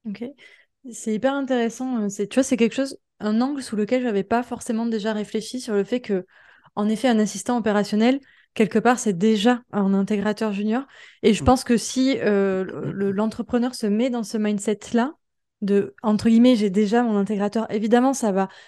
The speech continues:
Speaker 1: ça va évoluer, ça va changer. Peut-être que ça sera pas cette personne-là parce que j'aurai besoin de, d'expertise, euh, différente quand, euh, quand l'entreprise va grandir.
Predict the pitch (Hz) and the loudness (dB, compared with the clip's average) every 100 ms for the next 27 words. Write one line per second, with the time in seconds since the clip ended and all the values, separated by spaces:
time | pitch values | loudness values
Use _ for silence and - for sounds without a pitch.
0 | _ - 196 202 196 214 233 285 285 - | _ -4 4 8 8 10 10 10 8 4
1 | 190 196 - 208 196 254 262 214 202 196 | 2 2 0 -4 2 2 2 2 0 -2
2 | 185 - 180 220 233 220 220 214 233 220 | -8 -4 2 4 4 2 2 0 0 2
3 | 240 254 185 - 220 185 180 185 196 214 | 2 2 -2 -6 -6 -4 -2 -2 0 2
4 | 190 175 - - 202 208 214 214 - 240 | 2 2 -6 -2 2 4 4 2 0 -2
5 | 226 196 185 180 - 190 196 202 202 226 | 2 2 2 -2 -10 -8 -4 -2 2 4
6 | 208 233 - - 208 196 202 185 180 196 | 4 2 -2 -6 -6 -2 -2 -2 -2 -4
7 | 208 196 208 220 220 196 180 190 208 | -2 -2 -2 -2 2 2 2 2 2